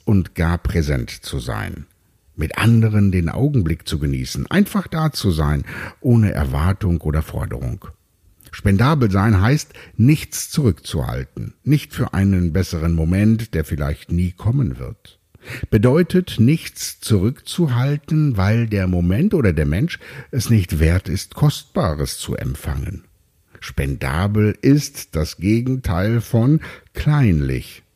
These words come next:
in jeder Hinsicht. Spendabel sein bedeutet geben. Wenn du im Geben denkst, andere Menschen beschenkst, ganz egal womit, wird dir gegeben.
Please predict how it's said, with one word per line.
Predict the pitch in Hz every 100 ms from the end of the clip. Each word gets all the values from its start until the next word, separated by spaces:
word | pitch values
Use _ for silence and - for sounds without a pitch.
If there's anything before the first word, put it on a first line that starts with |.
| _ _ -
in | 98
jeder | 80 76
Hinsicht. | 67 62 53 - - _ _ _ _ _ - - -
Spendabel | - - 104 123 185 143
sein | 95 98
bedeutet | 98 87 92 101 113 - -
geben. | 95 101 82 67 55 52 _ _ _ _ _ _ _ - -
Wenn | 76 95 139 151
du | 147 143
im | 98 85 80
Geben | 95 160 160 110 85 73
denkst, | 87 95 180 - - - _ _ _
andere | - - 120 113 98
Menschen | 90 95 113 110 110
beschenkst, | 87 85 98 123 185 -
ganz | 190 220 190
egal | 110 90 101
womit, | 98 170 - - - -
wird | - 92 143 151 - 123
dir | 123
gegeben. | 120 110 82 69 58 -